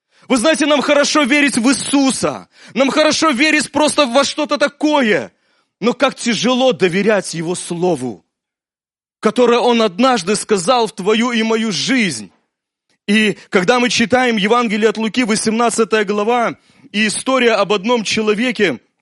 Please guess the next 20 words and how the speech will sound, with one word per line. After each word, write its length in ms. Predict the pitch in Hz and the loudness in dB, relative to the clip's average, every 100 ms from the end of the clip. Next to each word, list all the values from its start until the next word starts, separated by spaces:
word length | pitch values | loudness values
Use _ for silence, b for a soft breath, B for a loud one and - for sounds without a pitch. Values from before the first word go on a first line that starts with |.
| _ _ _ _ _ _ _ _ _ _ _ _ _ _ _ _ _ _ _ _ _ _ _ _ | _ _ _ _ _ _ _ _ _ _ _ _ _ _ _ _ _ _ _ _ _ _ _ _
тридцать 360 | 226 220 247 | -2 0 -2
пятым 320 | - 233 240 226 | 0 0 0 -4
стихом 460 | - 220 262 247 | -2 -2 2 2
написано: 500 | 220 220 247 - 220 | 2 0 0 0 0
Когда 300 | - 190 247 | 0 2 2
же 120 | 220 | 2
подходил 560 | 208 220 - 214 190 233 | 0 0 2 0 2 0
он, 240 | - 240 226 | 2 0 0
то 100 | 226 | -2
есть 180 | 208 226 | -2 -2
Иисус, 320 | 214 247 233 | -2 -2 -4
к 60 | 214 | -2
Иерихону, 680 | 214 214 214 247 247 214 | -2 -2 -2 0 2 2
один 260 | 185 165 220 | 2 0 -2
слепой 420 | - 214 - 240 | -2 -4 0 -2
сидел 380 | - 170 180 214 | -2 -2 0 0
у 80 | 196 | 2
дороги, 380 | 180 208 226 196 | 2 2 0 -2
прося 420 | 185 180 - 202 | -2 -2 0 -2
милостыни. 840 | 196 240 226 190 - 143 117 90 | -2 -2 0 -2 -4 -6 -6 -10